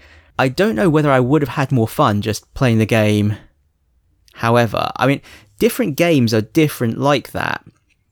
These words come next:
I think I enjoyed Dishonored by playing it like that, but if, say, there was an achievement in Fallout four for, for playing a particular way, I might not have enjoyed that. Like, Fallout four, I definitely had more fun by just being ridiculous and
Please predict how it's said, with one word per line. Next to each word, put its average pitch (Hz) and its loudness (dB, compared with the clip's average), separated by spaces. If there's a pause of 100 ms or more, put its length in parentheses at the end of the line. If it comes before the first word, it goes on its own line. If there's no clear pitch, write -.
(580)
I 254 0
think 214 -2
I 170 2
enjoyed 139 2
Dishonored 117 -2
by 98 -2
playing 110 -2
it - -4
like 98 -4
that, 76 -4
but - -4 (440)
if, 160 0
say, 143 0
there 127 2
was 120 2
an 120 -2
achievement 117 0
in 113 -2
Fallout 120 0
four 135 2
for, 104 0 (220)
for - -10
playing 113 0
a 101 -2
particular 107 0
way, 95 2 (100)
I 110 0
might 113 0
not 113 -2
have 110 -4
enjoyed - -6
that. - -8
Like, - -2
Fallout 151 2
four, 127 2
I 104 0
definitely 117 -4
had 110 -2
more 113 2
fun 107 -2
by 98 -2
just 104 -6 (560)
being 113 2
ridiculous 104 -4
and 101 0